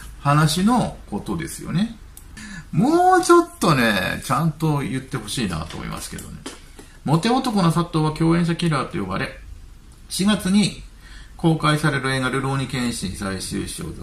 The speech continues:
Final Beginningでは、共演した有村架純が一番大きかったのは、たけるさんが演じる剣心がそばにいれ、いてくれたことと、目を潤ませながら語り、メロメロになっていた様子。あー、まあ、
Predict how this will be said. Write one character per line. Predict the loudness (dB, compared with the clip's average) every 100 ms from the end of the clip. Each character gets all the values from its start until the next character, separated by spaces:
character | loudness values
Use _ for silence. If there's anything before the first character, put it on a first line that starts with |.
| -4
Final | -2 0 -2 -2
Beginning | -2 -2 -2 -4
で | 0
は、 | 0 -2 -12 -20 -18 -2
共 | 2
演 | 2
し | 0 2
た | 2 4
有 |
村 | 4 4
架 | 0
純 | 0 -2
が | -2
一 | -2 0
番 | 4 4 4 -2 -6
大 | -4
き | -2
か | -2
っ | -2
た | -2
の | 0
は、 | -2 -4 -12 -8
た | -2
け | 2
る | 2
さ | 2 2
ん |
が | 4 2
演 | 2
じ | 0
る | 0
剣 | 0
心 | 0 -4
が | -6
そ | -4
ば | -2
に | -2 -2 -4
い |
れ、 | -6 -10 -16 -16
い |
て | -10 -8
く | -8
れ | -8
た | -8
こ |
と | -8
と、 | -4 -4 -6 -18 -20 -12
目 | -2 2
を | 2 2
潤 | 0 0
ま | 0
せ | 0
な | 0 0
が | -2
ら | -6
語 | -10 -12 -8 -6
り、 | -4 -6 -4
メ | -2
ロ | 2
メ | 2 2
ロ | 2
に | 2 2 0
な | -2
っ | -6
て | -10
い | -10
た | -8 -8
様 | -8 -10 -12 -12
子。 | 0 2 2 -6 -18 -20 -20 -20 -20 -20 -18 -6
あ |
ー、 |
ま | -4 -4 -4 -6 -10 -12 -16 -16 -18 -18
あ、 | -18